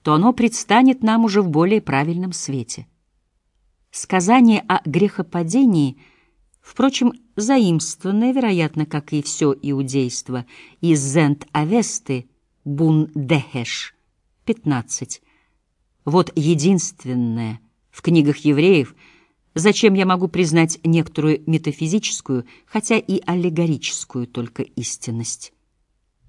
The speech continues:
Лишь оно одно и примиряет меня с этими книгами.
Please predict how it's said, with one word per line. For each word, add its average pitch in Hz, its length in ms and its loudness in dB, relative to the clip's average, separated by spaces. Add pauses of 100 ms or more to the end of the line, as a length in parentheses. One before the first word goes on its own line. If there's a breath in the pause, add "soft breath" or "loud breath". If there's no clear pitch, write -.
(100)
Лишь 240 300 2
оно 220 240 6
одно 175 340 4
и 151 160 -2
примиряет 147 600 2
меня 127 220 -2
с - 120 -8
этими 127 280 -6
книгами. 120 540 -4